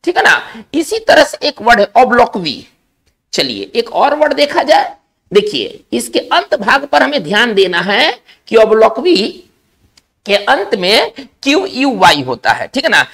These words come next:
हालांकि हम पढ़ रहे obloquy, गलत लिखते तो कैसे लिखते? अगर हम, अगर उच्चारण की, से अगर हम लिखते हैं ऑब्लॉकवी तो कैसे लिखते हैं? ऑब lock हम ऐसे लिखते हैं, ठीक है ना? और अब, और ऑब्लॉक वी, अब इसी, यहीं पर हम गलत कर बैठते हैं कुछ लिख करके,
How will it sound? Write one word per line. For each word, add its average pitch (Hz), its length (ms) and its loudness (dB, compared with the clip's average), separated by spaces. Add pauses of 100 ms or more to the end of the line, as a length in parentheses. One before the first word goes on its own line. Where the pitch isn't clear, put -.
(160)
हालांकि 269 240 2
हम 262 100 -2
पढ़ 294 200 0
रहे - 180 0
obloquy, 233 600 0 (200)
गलत 240 280 4
लिखते 359 240 -4
तो - 120 -4
कैसे 302 280 0
लिखते? 117 400 -8 (580)
अगर 254 200 2
हम, 254 240 0
अगर 262 240 0
उच्चारण 247 420 0 (140)
की, 294 100 -16 (120)
से - 180 -6
अगर 302 200 4
हम 247 140 -2
लिखते 233 420 0
हैं 330 140 0 (280)
ऑब्लॉकवी 247 500 0
तो - 100 -6
कैसे 311 320 -2
लिखते 139 340 -8
हैं? 123 160 -10 (240)
ऑब - 640 2 (140)
lock 180 580 2 (580)
हम 180 140 -2
ऐसे 180 220 -2
लिखते 330 280 -4
हैं, - 180 -8 (340)
ठीक 269 120 -6
है 359 60 -4
ना? - 480 -4
और 320 200 2
अब, - 500 -4
और 240 120 0
ऑब्लॉक 262 640 2
वी, 196 540 -2
अब 226 160 0
इसी, 254 220 -4
यहीं 269 400 0
पर 254 100 2
हम 262 180 0
गलत 233 320 2
कर 180 120 2
बैठते 143 300 0
हैं 127 300 -4
कुछ 277 180 -4
लिख 208 240 -2
करके, 127 380 -6